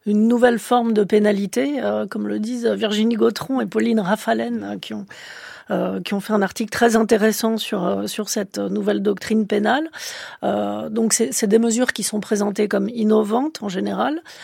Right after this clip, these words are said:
avec l'idée donc d'articuler, euh, éducation, prévention et sanctions, et qui reposent sur cet idéal de responsabilisation,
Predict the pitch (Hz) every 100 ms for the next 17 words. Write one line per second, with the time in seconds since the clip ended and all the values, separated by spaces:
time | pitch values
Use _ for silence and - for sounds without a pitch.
0 | - - - 208 196 214 196 233 233 185
1 | 180 180 - - 196 208 214 214 196 196
2 | - - 214 208 208 214 - 226 220 208
3 | - 202 202 - 226 208 185 196 190 -
4 | 320 - - - - - 277 285 240 233
5 | 196 294 311 233 240 - 269 - 220 -
6 | 254 233 226 285 214 185 175 254 254 -
7 | 285 247 233 226 214 233 220 - 190